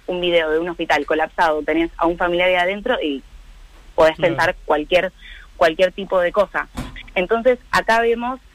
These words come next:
Speaker 1: que, em, el ciberpatrullaje, bien utilizado y con un protocolo, vuelvo a repetir, eh,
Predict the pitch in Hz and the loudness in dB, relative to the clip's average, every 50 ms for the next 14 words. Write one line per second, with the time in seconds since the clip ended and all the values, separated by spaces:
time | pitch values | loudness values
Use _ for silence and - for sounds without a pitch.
0 | - - - - 214 208 208 208 214 226 247 - - - - - - 185 175 165 | -20 -20 -8 -2 0 0 2 2 0 0 -2 -4 -8 -16 -14 -4 0 2 2 2
1 | 160 156 156 151 151 147 143 143 143 143 139 139 - - - - - - _ - | 2 0 -2 -2 -4 -4 -4 -4 -4 -4 -6 -8 -10 -18 -20 -20 -20 -20 _ -20
2 | - - - - - - - 196 180 - 202 185 185 175 175 165 - 175 170 - | -20 -20 -20 -20 -6 0 2 2 4 4 2 2 2 2 0 -2 -2 -4 -4 0
3 | 233 208 208 - 233 247 262 - - - _ _ - - - - - - - - | 0 -2 0 0 0 0 0 -2 -6 -20 _ _ -20 -20 -20 -20 -20 -20 -20 -20
4 | - - - - _ _ _ - 165 160 247 240 226 214 196 214 208 196 - 147 | -20 -20 -20 -20 _ _ _ -6 0 4 4 4 4 2 -2 -2 -2 0 0 0
5 | 147 143 - 165 175 180 196 190 202 185 196 190 190 170 160 160 165 170 170 170 | 0 2 0 0 0 0 0 0 0 0 0 2 2 2 0 0 0 0 0 -2
6 | 175 202 190 196 214 202 202 214 - - - - - - - - - - 190 156 | -2 -6 -6 -6 -6 -6 -6 -6 -8 -12 -20 -20 -20 -20 -20 -14 -4 0 0 0
7 | 151 147 143 143 - | 2 0 -4 -8 -10